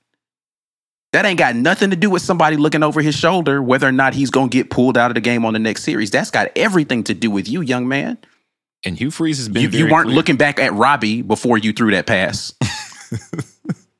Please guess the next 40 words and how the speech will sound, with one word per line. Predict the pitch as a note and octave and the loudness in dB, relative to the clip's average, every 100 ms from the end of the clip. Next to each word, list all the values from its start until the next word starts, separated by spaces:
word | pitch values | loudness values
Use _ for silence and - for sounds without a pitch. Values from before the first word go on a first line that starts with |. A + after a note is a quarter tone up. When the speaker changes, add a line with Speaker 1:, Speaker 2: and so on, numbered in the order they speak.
| _ _ - - B2 | _ _ -18 -12 -4
Speaker 2:
Hugh, | D#3 E3 | -4 0
Hugh | D#3+ | -2
Freeze | G3+ G#3 F3 | 0 -2 -2
has | D3+ | 0
been | D3 B2+ | -2 0
clear | C#3+ C#3 | 0 0
about | A#2+ A#2 A2 - _ | 2 2 0 -4 _
competition | - B2+ A#2 G#2+ A#2+ - G#2 | -2 -2 -2 -4 -4 -2 -2
being | G#2 F2+ | -2 -2
necessary | F2+ - F#2 - B1+ D2+ D#2+ _ _ _ _ _ _ - | -4 -4 -12 -12 -12 -12 -14 _ _ _ _ _ _ -4
and | F#2 | -2
about | E2 F2 | 0 -2
it | F2 | -2
being | E2+ D2+ | -6 -6
important | D2+ D#2 C3 - - - _ _ | -8 -8 -8 -8 -12 -20 _ _
and | G#2 | -6
about | F2 G2 | -2 -2
it | G2 | -2
bringing | F2+ F2 E2 D#2+ | -4 -4 -4 -4
out | E2 | -6
the | D2+ | -6
best | E2+ D#2+ - | -8 -8 -12
in | |
his | B1 | -14
players. | - - - - - _ _ _ _ _ _ | -12 -12 -10 -12 -16 _ _ _ _ _ _
I | D3 | -4
seriously | D3 - G#3 C3+ - G#2 | -4 -2 0 0 -2 -8
doubt | D#2+ G#2 F2+ | -2 -2 -2
Hugh | G2 G2+ | -4 -6
Freeze | - G#2 F#2+ F2 D2 - _ - | -4 -4 -2 -6 -8 -14 _ -16
sold | - C3+ A2+ G#2 G2 F#2 - - _ | -6 -2 0 0 -4 -8 -14 -20 _
Peyton | - B2+ G2 | -2 -2 -2
Thorne | F#2 A2 G#2+ G2+ | -2 0 0 -2
a | F#2 | -2
bag | G#2 G#2 F#2 | 0 0 -4
of | D#2+ | -4
goods | G2+ F2 | -4 -4
different | - G#2 A#2 G#2 F#2 | -4 -2 -2 -4 -4
than | F#2+ F2 | -4 -4
what | E2+ G2+ | -2 -4